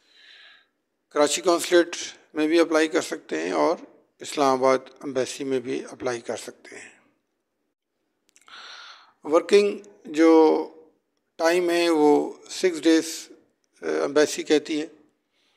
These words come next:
लेकिन आपने कम से कम एक महीने पहले अप्लाई करना है। जो आपकी डिपार्चर डेट है पाकिस्तान से, उससे तकरीबन चार हफ्ते पहले आपने अप्लाई करना है।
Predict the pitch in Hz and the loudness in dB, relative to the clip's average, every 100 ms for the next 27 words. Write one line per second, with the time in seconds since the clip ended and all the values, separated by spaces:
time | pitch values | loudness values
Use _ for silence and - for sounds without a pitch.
0 | _ _ _ _ _ - 135 143 139 139 | _ _ _ _ _ -6 -2 2 2 0
1 | 147 143 147 - 143 127 143 135 - 165 | -2 -4 -4 -8 -10 -6 -6 -6 -6 -8
2 | 147 147 143 139 143 135 139 151 143 147 | -4 -4 -4 -4 -4 -4 -4 -4 -4 -4
3 | 147 135 135 - - _ _ _ 143 190 | -6 -6 -8 -10 -18 _ _ _ 2 4
4 | 175 - 151 143 139 135 151 135 139 135 | 2 0 -4 0 0 0 -4 2 0 2
5 | 139 - - 131 117 143 131 - 139 160 | -4 -4 -4 -4 -4 -6 -6 -6 -10 -10
6 | _ _ _ _ _ _ _ _ 170 - | _ _ _ _ _ _ _ _ -10 -4
7 | 160 151 151 - 143 151 147 147 143 - | 2 2 2 -4 -6 -4 -4 -4 -6 -14
8 | _ _ _ _ _ - 180 165 139 156 | _ _ _ _ _ 2 4 4 2 -2
9 | 143 143 139 135 123 131 208 - - 143 | 0 0 2 0 -2 -10 -12 -16 -10 -4
10 | 127 117 107 - - | -4 -4 -14 -14 -18